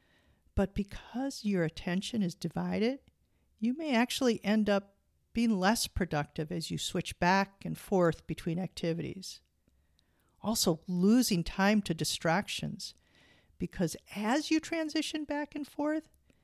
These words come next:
it's more difficult to tune these out.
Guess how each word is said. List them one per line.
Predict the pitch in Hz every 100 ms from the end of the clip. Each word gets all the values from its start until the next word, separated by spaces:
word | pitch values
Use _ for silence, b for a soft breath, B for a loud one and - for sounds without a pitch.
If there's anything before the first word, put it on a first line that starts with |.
| _ _ _ _
it's | - - -
more | 262 349 -
difficult | 277 - 240 175 160
to | -
tune | - - 233 226
these | 208 196
out. | 175 202 - 165